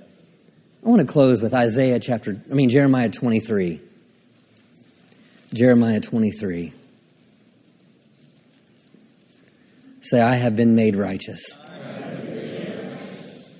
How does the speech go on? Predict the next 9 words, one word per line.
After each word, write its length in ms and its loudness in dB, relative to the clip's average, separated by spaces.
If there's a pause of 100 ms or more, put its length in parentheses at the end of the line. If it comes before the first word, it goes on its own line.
(320)
Thank 340 -10
you, 100 -10
Father. 220 -18 (4000)
Let 80 -20
me 100 -8
close 340 -8
with 160 -12
this. 400 -14 (1500)
Hmm. 320 -14